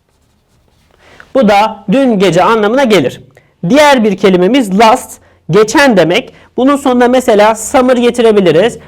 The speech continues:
Last summer dediğimizde geçen yaz olur. Ya da last week diyebiliriz. Geçen hafta. Bir örnek daha yazalım. Last month diyelim. Yani geçen ay.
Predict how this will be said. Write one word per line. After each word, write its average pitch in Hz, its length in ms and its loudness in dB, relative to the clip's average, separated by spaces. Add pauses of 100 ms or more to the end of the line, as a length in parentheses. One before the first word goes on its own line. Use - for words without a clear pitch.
(160)
Last 220 420 0
summer 160 460 -4
dediğimizde 147 560 -2 (280)
geçen 196 320 -2
yaz 226 320 2
olur. 143 260 0 (140)
Ya 240 160 2
da 247 200 0
last 277 520 0 (180)
week 160 400 -4
diyebiliriz. 135 760 -4 (1160)
Geçen 180 380 -2
hafta. 147 680 -4 (460)
Bir 269 80 0
örnek 262 340 0
daha 220 140 4
yazalım. 180 580 0 (360)
Last 254 360 2
month 226 600 0
diyelim. 135 500 -4 (1400)
Yani 214 480 0 (220)
geçen 240 580 0
ay. 160 320 2